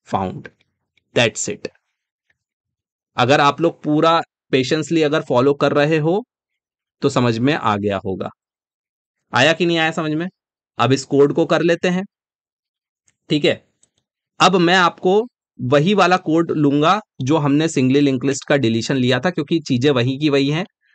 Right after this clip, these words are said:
सिर्फ उसी को ही मैं मॉडिफाई कर रहा हूँ, ठीक है। तो deletion in the linked list वाला जो था मैं उसी कोड को कॉपी कर रहा हूँ और सर्कुलर लिंक लिस्ट वाले में पेस्ट कर रहा हूँ, क्योंकि आप देखोगे तो आधे से ज्यादा कोड वही का वही है, थोड़ा बहुत ही चेंजेस है,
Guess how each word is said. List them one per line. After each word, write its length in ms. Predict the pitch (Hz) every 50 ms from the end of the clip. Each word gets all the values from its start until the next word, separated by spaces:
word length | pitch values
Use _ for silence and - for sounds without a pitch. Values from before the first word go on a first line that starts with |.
| _ _
सिर्फ 220 | - - 185 175 165
उसी 220 | 143 131 151 160
को 120 | 143 165 156
ही 160 | 156 175 180
मैं 120 | 170 165 165
मॉडिफाई 440 | 147 127 123 123 123 123 127 117
कर 160 | 110 - 104 98
रहा 120 | 101 95
हूँ, 100 | 98 101 - -
ठीक 160 | 151 175 196
है। 100 | 151 110 - _ _ _ _ _ _ _ _
तो 80 | - 147
deletion 500 | 127 117 127 123 131 139 135 - 170 165 -
in 140 | 139 143 139 139
the 160 | 139 156 156 151 143 - -
linked 260 | 131 123 127 127 123 147
list 240 | 147 147 - -
वाला 220 | 147 135 131 135 135
जो 140 | 135 135 135
था 200 | 131 - 135 135
मैं 120 | 143 135
उसी 180 | 127 123 131 135
कोड 260 | 123 - 127 123 127
को 100 | 131 143 143
कॉपी 300 | - 110 110 - 139 127
कर 140 | 143 135
रहा 120 | 127 135 131
हूँ 200 | 139 147 170 233 - _ _ _ _ - _ _ _ _ _ _ _ _ _ _ _ _ -
और 160 | - 131 135
सर्कुलर 520 | 123 - 139 123 123 123 147 143 147 147 139
लिंक 220 | 135 127 123 135
लिस्ट 200 | 139 139 - -
वाले 180 | 123 117 117 123
में 100 | 143 147
पेस्ट 300 | - 127 117 113 - -
कर 160 | - 104 101
रहा 100 | 104 101
हूँ, 80 | 107
क्योंकि 240 | - 139 127 143 143 -
आप 180 | 123 127 135 135
देखोगे 400 | 127 127 127 123 156 147 143 165
तो 120 | 165 - -
आधे 300 | - 120 117 123 135 131
से 100 | - 139
ज्यादा 220 | 135 127 127 139 143
कोड 260 | - 147 147 147 127
वही 120 | 120 113
का 120 | 113 - 120
वही 260 | 110 101 95 95 95
है, 60 | 98 - _ _ _ _ _ _ _ _ _ _ _ _
थोड़ा 220 | - 131 135 139 143
बहुत 200 | 139 147 135 151
ही 60 | 147
चेंजेस 380 | 151 147 135 135 139 139 131
है, 120 | 160 180